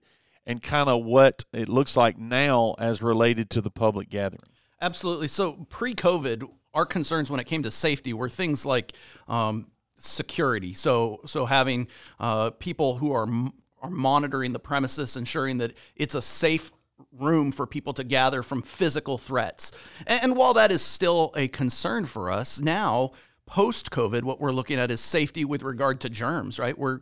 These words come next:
Speaker 2: we're social distancing, we're cleaning the facilities, we're, we're spreading out, we're encouraging people to wear masks. So that has changed the dynamic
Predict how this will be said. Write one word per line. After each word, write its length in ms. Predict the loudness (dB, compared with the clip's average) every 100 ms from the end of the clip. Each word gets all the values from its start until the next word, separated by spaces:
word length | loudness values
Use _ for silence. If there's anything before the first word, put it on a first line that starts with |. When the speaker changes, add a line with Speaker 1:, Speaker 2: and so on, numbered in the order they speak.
| _
Speaker 2:
we're 120 | -12
social 440 | -6 -2 -2 -4 -8
distancing, 720 | -4 -4 -4 -6 -6 -6 -8 -14 -18
we're 200 | -6 -4
cleaning 640 | -4 -4 0 2 2 0 -2 -6
the 120 | -8
facilities, 760 | -4 -4 -2 -2 -4 -4 -4
we're, 260 | -4 -6 -6
we're 120 | -8 -4
spreading 560 | -4 -2 0 0 2
out, 260 | 0 -2 -2
we're 180 | -4 -4 -12 -6
encouraging 540 | -6 0 0 0 -2
people 240 | -4 -4 -4
to 80 |
wear 160 | -2 -2
masks. 460 | 0 -2 -2 -2 -2
So 160 | 0
that 160 | 2 2
has 180 | 0 -2
changed 640 | -2 0 0 -2 -6 -8
the 140 | -8
dynamic 720 | -2 0 0 0 0 -2 -4